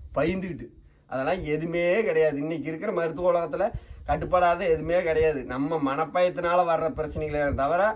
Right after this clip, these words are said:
பாக்கி எந்த தப்பும் கிடையாது. நான் சொல்றதை கடைப்பிடிங்க. ஃபஸ்ட்டு வந்து கீரிப்பூச்சி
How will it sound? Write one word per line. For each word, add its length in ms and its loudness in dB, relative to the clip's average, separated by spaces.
பாக்கி 320 0
எந்த 240 -4
தப்பும் 320 -2
கிடையாது. 340 0
நான் 220 -4
சொல்றதை 320 0
கடைப்பிடிங்க. 480 -2
ஃபஸ்ட்டு 440 -2
வந்து 260 2
கீரிப்பூச்சி 460 0